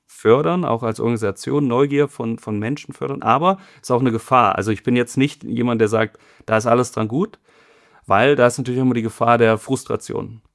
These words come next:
Manchmal klappt das ja auch nicht. Eine Herausforderung ist ja nur eine Herausforderung, wenn das Risiko besteht, dass ich vielleicht auch dran scheitere.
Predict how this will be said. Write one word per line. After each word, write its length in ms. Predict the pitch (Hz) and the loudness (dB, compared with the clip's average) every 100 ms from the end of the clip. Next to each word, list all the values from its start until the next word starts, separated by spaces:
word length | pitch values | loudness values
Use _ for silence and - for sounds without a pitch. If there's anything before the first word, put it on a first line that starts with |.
| _ _ _ _ _ _ _ | _ _ _ _ _ _ _
Manchmal 420 | 117 110 101 95 | -2 -2 -2 -8
klappt 340 | 92 120 123 - | -4 -2 -2 -6
das 140 | 98 | -10
ja 100 | - | -12
auch 140 | - - | -14 -14
nicht. 220 | - - | -16 -12
Eine 80 | 107 | -8
Herausforderung 840 | 101 104 107 151 - 110 107 104 110 | -6 0 2 0 0 0 0 0 -4
ist 120 | - | -2
ja 100 | 127 | -2
nur 120 | 117 | 0
eine 100 | 113 | 0
Herausforderung, 840 | 110 104 131 135 - 104 98 104 101 | 0 2 0 0 -4 -4 -2 -4 -4
wenn 100 | 98 | -6
das 160 | 98 | -4
Risiko 400 | 117 131 113 104 | 0 0 0 -4
besteht, 460 | 98 98 - 110 98 | -6 -8 -8 -8 -8
dass 160 | 95 | -8
ich 260 | 98 95 101 | -10 -10 -14
vielleicht 300 | - 101 107 | -12 -10 -8
auch 80 | 104 | -10
dran 180 | 101 98 | -12 -14
scheitere. 460 | 110 110 113 107 | -14 -14 -14 -18